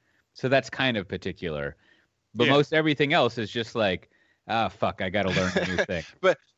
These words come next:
Speaker 2: but service mesh doesn't wanna be hard just to containers. It wants to be hard to everything else too.
Speaker 1: Yeah, and, and I guess arguably, so some of the other things here are, uh,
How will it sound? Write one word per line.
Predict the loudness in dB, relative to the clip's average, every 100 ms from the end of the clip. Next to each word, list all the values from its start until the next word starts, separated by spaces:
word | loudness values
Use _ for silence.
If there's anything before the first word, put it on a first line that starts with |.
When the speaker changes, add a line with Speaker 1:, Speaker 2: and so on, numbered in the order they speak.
| _
Speaker 2:
but | -2 2
service | 4 4 2 -2 -4
mesh | -6 -2
doesn't | -2 -2
wanna | -4 -4
be | -6
hard | 0 0 0 -4
just | -10 -8
to |
containers. | -10 -6 -2 -2 -4 -8
It | -10 -8
wants | -10 -8
to |
be | -4
hard | 0 0
to | 0
everything | -6 -8 -10
else | -10 -10
too. | -10 -10 _ _
Speaker 1:
Yeah, | 4 6 6
and, | 4 0 2
and | 2
I |
guess | 4 2
arguably, | 4 4 4 2 0 0 -4
so | 0 0
some | 0 -2 -2
of |
the | 0 0
other | 0
things | -2 -4 -4
here | -2 0 2
are, | 0 2 2
uh, | 2 0 0 0